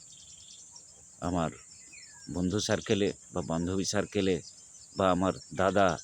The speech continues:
বৌদি, ভাই, দিদি, জামাইবাবু সকলকে আমি অনুরোধ করব যে তারা মা বাবাদের উপরে বা শ্বশুর শাশুড়ির উপরে খুব ধ্যান রাখবেন, খুব ধ্যান দেবেন এবং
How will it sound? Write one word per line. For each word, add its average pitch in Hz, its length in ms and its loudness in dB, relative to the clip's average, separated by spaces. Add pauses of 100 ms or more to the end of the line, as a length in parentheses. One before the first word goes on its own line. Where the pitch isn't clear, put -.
(420)
বৌদি, 92 420 0 (680)
ভাই, 95 320 4 (360)
দিদি, 95 360 0 (460)
জামাইবাবু 95 600 2
সকলকে 95 580 -4
আমি 98 200 0
অনুরোধ 90 380 -4
করব 101 260 -2 (600)
যে 87 140 -6
তারা 87 280 0 (300)
মা 87 160 -4
বাবাদের 90 380 0
উপরে 92 300 -2
বা 90 140 -2
শ্বশুর 87 400 -8
শাশুড়ির 92 460 -6
উপরে 87 260 -4
খুব - 320 -10
ধ্যান 76 240 -14
রাখবেন, 101 340 0 (680)
খুব 95 220 -4
ধ্যান 82 300 -6
দেবেন 95 280 4 (680)
এবং 92 160 2